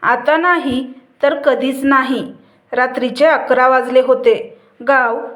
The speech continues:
शांत झोपलं होतं, पण देशमुख वाड्याच्या अंगणात अजूनही दिवा लागलेला होता.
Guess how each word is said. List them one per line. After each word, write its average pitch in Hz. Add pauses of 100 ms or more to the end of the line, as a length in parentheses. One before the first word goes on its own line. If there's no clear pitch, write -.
(120)
शांत 262
झोपलं 302
होतं, 262 (360)
पण 294
देशमुख 277
वाड्याच्या 311
अंगणात 277 (400)
अजूनही 262
दिवा 285
लागलेला 226
होता. 247